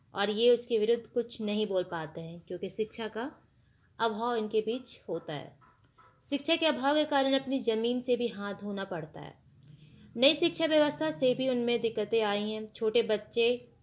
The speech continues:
घर के एक कामकाजी सदस्य होते हैं। बच्चों के स्कूल जाने से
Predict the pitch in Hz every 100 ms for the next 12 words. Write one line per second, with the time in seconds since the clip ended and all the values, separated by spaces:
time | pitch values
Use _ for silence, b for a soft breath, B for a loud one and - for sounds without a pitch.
0 | - 247 254 254 226 226 - - 208 208
1 | 208 214 208 220 214 180 190 226 220 208
2 | 214 202 196 196 _ _ b b b b
3 | - 220 254 330 330 320 - 311 247 220
4 | 220 240 254 262 269